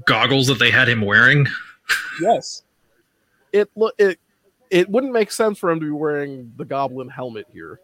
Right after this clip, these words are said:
Speaker 1: Right.
Speaker 2: 'Cause that comes from Norman's fascination with masks. So
Speaker 1: Oh,
Speaker 2: it
Speaker 1: look,
Speaker 2: makes sense.
Speaker 1: Robot Master.
Speaker 2: <laughs> Right? I mean, when...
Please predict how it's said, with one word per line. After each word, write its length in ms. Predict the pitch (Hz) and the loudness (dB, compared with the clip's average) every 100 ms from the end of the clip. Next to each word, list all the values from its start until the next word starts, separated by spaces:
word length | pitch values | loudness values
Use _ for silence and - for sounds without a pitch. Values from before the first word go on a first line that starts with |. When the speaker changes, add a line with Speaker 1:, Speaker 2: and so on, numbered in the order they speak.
| _ _ _ _ _ - | _ _ _ _ _ -2
Speaker 1:
Right. 260 | 101 - - _ _ _ | 2 2 -2 _ _ _
Speaker 2:
'Cause 140 | - 143 | -6 0
that 180 | 185 | 0
comes 240 | - 185 196 | 2 0 0
from 200 | 175 165 | -4 -2
Norman's 460 | 151 165 160 147 | 0 0 -2 -6
fascination 680 | - 147 143 - 139 139 - | -6 -6 -6 -8 -12 -10 -12
with 100 | 120 | -14
masks. 600 | 120 117 107 104 - - _ | -12 -10 -10 -12 -20 -20 _
So 160 | - | -6
Speaker 1:
Oh, 40 | 202 | -2
Speaker 2:
it 80 | 208 | 0
Speaker 1:
look, 60 | |
Speaker 2:
makes 140 | 254 - | 0 -4
sense. 120 | - - | -14 -2
Speaker 1:
Robot 320 | 240 247 156 | 0 2 0
Master. 520 | 117 113 107 92 98 - _ - - - - - - _ - | 2 2 2 2 -2 -6 _ -4 -2 -2 -8 -14 -20 _ -14
Speaker 2:
<laughs> 1200 | 165 147 - 147 143 139 - _ 294 226 214 | -10 -10 -10 -12 -14 -16 -18 _ -10 -10 -8
Right? 280 | 160 190 254 254 | 0 2 4 2
I 80 | 190 | 0
mean, 140 | 208 196 | 0 -2
when... 240 | 185 190 | -6 -6